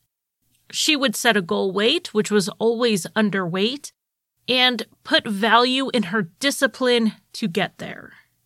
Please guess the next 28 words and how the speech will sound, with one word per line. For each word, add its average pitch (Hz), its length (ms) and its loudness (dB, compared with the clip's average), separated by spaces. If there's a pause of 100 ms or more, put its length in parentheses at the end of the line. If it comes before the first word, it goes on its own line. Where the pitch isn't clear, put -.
(720)
Anne 247 280 4
Marie 240 360 2
hid 233 380 2
her 220 340 2
eating 233 340 -2
disorder 240 720 -2
from 208 680 0
nearly 262 720 -2
everyone 262 800 -2 (420)
outside 233 460 2
of 185 120 -4
her 175 100 -14
therapist. - 880 -12 (1040)
Over 269 280 0
the 359 100 -2
course 240 380 0
of 208 120 -2
their 208 140 0
relationship, 180 920 -4 (120)
Tom 294 280 0
Capano 208 560 0
did 214 340 2 (140)
learn 196 560 -2
about 196 560 0 (100)
Anne 196 240 -2
Marie's 185 540 -4
eating 180 320 -4
disorder, 170 640 -8